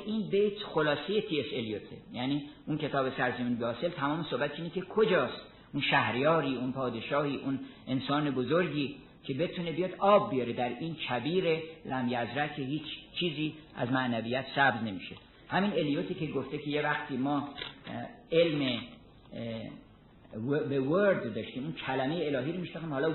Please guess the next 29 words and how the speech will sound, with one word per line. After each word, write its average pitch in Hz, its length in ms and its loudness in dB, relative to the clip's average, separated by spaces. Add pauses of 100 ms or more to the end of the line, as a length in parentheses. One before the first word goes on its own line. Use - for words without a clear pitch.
وردز، 127 500 4 (400)
یه 151 200 4
اسم 156 160 -2
گذاشته، 135 380 -2 (180)
هی 151 60 0
کلمات 135 540 4
بیرون 101 200 -6
می‌ریزه. 92 280 -8 (880)
یه 156 140 0
وقتی، 170 560 0 (280)
"Oh, 190 280 6 (100)
for 147 160 0
the 135 160 0 (140)
wisdom 156 440 4
we 135 40 2
have 127 220 2 (120)
lost - 500 -2
in، 143 140 0 (640)
in 127 280 2
knowledge"، 147 360 4 (400)
چقدر 185 280 2
خوب 175 260 -2
بود 156 180 -2
اون 180 180 -4
معرفتی 143 720 -2
که 165 260 -2 (180)
حالا 151 140 2
شده 151 260 0
دانش. 131 680 4